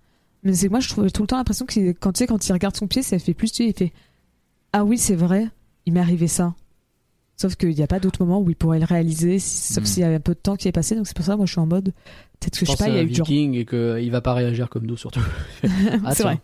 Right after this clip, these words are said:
Speaker 3: moi aussi, du coup. Bon, tant pis. C'est vrai qu'ils ont vraiment tous à moitié estropié. C'est vrai qu'on a dit, il y a deux personnages valides, euh, enfin, deux personnages qui deviennent, euh, euh, qui ne sont pas des valides, en tout cas, euh, dans,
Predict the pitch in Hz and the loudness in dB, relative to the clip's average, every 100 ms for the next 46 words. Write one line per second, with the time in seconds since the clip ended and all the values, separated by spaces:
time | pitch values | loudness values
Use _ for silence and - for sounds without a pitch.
0 | - 113 120 - 113 107 - - _ _ | -4 0 0 0 -4 -6 -12 -20 _ _
1 | _ - 95 104 - - 113 - 98 - | _ -10 -8 -8 -8 -6 -4 -6 -12 -14
2 | - - - - 123 123 117 113 120 123 | -20 -20 -12 -4 -2 -2 -2 0 0 -2
3 | 120 131 127 120 117 127 117 120 127 120 | -4 -2 0 0 -2 -2 -2 -4 -4 0
4 | 151 156 127 147 139 127 127 - 123 120 | 0 2 0 0 0 0 -2 -2 -2 0
5 | 117 127 131 113 113 113 127 120 131 131 | -2 -2 -2 -2 -2 -2 -2 0 -2 -2
6 | 131 135 117 117 113 120 113 107 107 107 | -2 -2 -4 -4 -2 -2 -4 -6 -8 -10
7 | - - - - - 104 120 - 113 107 | -14 -20 -20 -20 -12 -10 -10 -12 -8 -2
8 | 151 131 127 131 127 107 117 131 117 104 | 0 0 0 -2 -4 -8 -4 -2 -2 -6
9 | 107 110 110 110 110 | -8 -10 -10 -10 -10